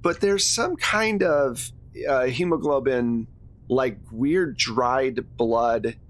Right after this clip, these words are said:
crystals in it that when you put water in it, it reactivates them. And basically they become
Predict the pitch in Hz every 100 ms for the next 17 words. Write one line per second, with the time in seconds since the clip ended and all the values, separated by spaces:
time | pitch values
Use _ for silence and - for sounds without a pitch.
0 | - - - - 160 160 - 202 208 214
1 | 226 220 - 139 127 143 147 147 143 -
2 | - 170 180 - - - - - 107 131
3 | 147 160 147 123 120 107 - 127 127 113
4 | - - 120 143 156 120 131 - 160 156
5 | 165 175 - 175 175 202 - - - -
6 | - 131 135 131 123 - - 131 143 170
7 | - 170 151 - 131 127 127 - 127 -
8 | - 135 135 135 131 131 131